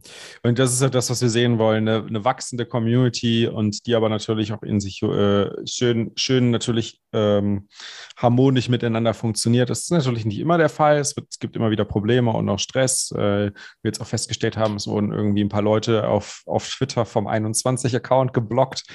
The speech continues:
äh, weil, weil individu-, individuelle Entscheidungen getroffen wurden. Das sind natürlich auch so Dinge. Das passiert mal. Da muss man halt entsprechend sich melden und dann, dann lösen wir diese ganzen Themen. Ähm, und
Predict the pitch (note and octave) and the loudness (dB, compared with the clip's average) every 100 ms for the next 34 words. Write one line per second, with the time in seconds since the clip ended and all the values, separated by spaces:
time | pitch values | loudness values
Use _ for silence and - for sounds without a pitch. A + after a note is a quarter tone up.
0 | - - A#2 A#2+ C3+ B2+ B2 B2 B2 B2 | -20 -18 -6 0 2 4 4 4 4 2
1 | A#2 A#2 B2 A#2 A2+ A#2 A#2 B2+ B2 A#2+ | 2 2 0 -4 -4 -4 -2 -2 -2 0
2 | A#2+ A2+ A#2 A#2+ A#2+ A#2 A2+ - A#2+ C3 | 0 2 4 6 6 4 2 0 2 0
3 | B2 A#2 A2+ - A#2+ - A2 A2+ A2+ G#2+ | -2 -4 -4 -4 -4 -4 0 0 0 -2
4 | A2 A#2 A#2+ A#2 A2+ A#2+ A2 C3 B2+ D3 | -2 -2 -2 -2 -2 -2 -2 0 0 0
5 | - F3 - D#3+ D#3+ D3 D3 D3 - - | -2 -2 0 -2 2 2 0 -4 -18 -2
6 | B2+ C3 C#3 C#3+ C3 B2+ A#2+ - B2 B2 | 2 4 2 2 2 0 -4 -2 -2 0
7 | A2+ A2+ A#2+ B2 B2 A2+ A2 A2 A2 A2+ | 0 2 2 2 2 2 2 2 2 2
8 | A2 B2 B2 G2+ G#2 A2+ G#2+ G#2 - - | 2 4 4 2 0 -2 -2 -2 -6 0
9 | A#2 A#2 A#2+ A#2 A#2 - - G#2+ G#2 G#2 | 2 2 2 2 -2 -4 -2 0 2 0
10 | G#2 - - - - - B2 A2 G#2 | -2 -4 -18 -20 -20 -8 0 0 0